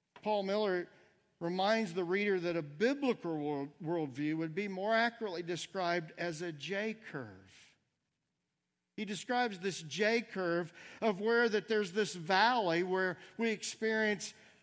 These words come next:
loss, we experience even death, but then on the other side of that, there's resurrection. We see this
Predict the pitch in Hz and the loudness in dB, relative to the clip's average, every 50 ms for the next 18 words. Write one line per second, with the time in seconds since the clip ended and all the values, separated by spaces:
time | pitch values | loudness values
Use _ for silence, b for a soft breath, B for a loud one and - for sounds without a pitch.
0 | B B - 165 185 196 202 202 196 214 233 214 - - 180 190 190 190 180 165 | B B -6 -2 2 2 4 4 4 4 2 2 0 -2 0 2 4 2 2 0
1 | - - - - 214 208 208 202 202 - - - - - 180 185 202 202 165 202 | -4 -8 -4 -2 0 2 2 2 2 0 -2 -6 -6 -4 -2 -2 -2 -2 -2 -4
2 | 196 190 175 160 - _ - 151 156 202 214 196 175 165 170 175 - - 185 190 | -6 -6 -8 -12 -16 _ -10 -4 0 0 2 2 2 2 0 -2 -6 -6 -6 -4
3 | - 214 214 214 214 202 196 202 202 208 202 - - 208 233 226 254 254 233 - | 0 0 0 2 2 2 0 0 -2 -4 -6 -2 0 2 2 2 2 0 0 0
4 | - - 247 233 233 247 247 233 220 190 156 165 156 147 147 135 135 147 - - | -2 -2 0 0 2 2 2 2 0 -2 0 2 2 2 2 2 0 -2 -6 -10
5 | B B B B B B B - 170 165 160 135 147 151 160 160 156 135 156 156 | B B B B B B B -6 -2 -2 -2 -2 -2 -2 0 0 -2 -2 -4 -4
6 | 165 185 180 170 - - - 123 104 92 90 - _ _ _ _ _ _ _ _ | -2 -2 -4 -4 -8 -10 -10 -10 -12 -14 -16 -20 _ _ _ _ _ _ _ _
7 | _ _ _ _ _ _ _ _ - 160 156 - - - 254 254 202 208 196 170 | _ _ _ _ _ _ _ _ -10 -8 -8 -6 -4 -4 -4 -2 0 0 -2 -2
8 | - - - | -2 -6 -12